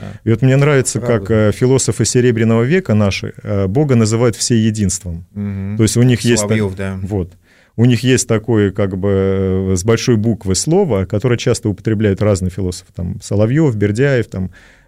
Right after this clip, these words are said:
Speaker 1: Булгаков, Мережковский. Всеединство. То есть, на самом деле, на каком-то глубоком уровне мы едины. Почему, когда я делаю что-то другому плохое, я делаю это против себя? Потому что на-, это объективно так.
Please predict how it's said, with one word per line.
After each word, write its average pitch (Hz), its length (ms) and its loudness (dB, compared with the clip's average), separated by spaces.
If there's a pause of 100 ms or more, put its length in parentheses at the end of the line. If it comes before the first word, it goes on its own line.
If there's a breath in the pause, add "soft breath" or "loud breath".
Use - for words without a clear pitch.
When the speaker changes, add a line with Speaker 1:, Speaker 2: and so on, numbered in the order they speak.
Speaker 1:
Булгаков, 101 540 0
Мережковский. 101 680 -2 (340 soft breath)
Всеединство. 113 960 0 (400 soft breath)
То 120 80 2
есть, 117 120 2
на 131 120 2
самом 160 260 2
деле, 131 220 2
на 123 80 2
каком-то 131 400 0
глубоком 131 500 0
уровне 120 380 2
мы 110 160 2
едины. 123 680 0 (180)
Почему, 156 420 2
когда 110 300 0
я 104 380 2
делаю 107 340 2
что-то 110 320 -2
другому 120 460 2
плохое, 104 640 0
я 110 120 2
делаю 127 340 0
это 113 240 0
против - 320 -4
себя? 101 400 -2 (400 soft breath)
Потому 131 300 0
что 131 120 0
на-, 135 380 0
это 123 160 2
объективно 127 500 0
так. - 380 -4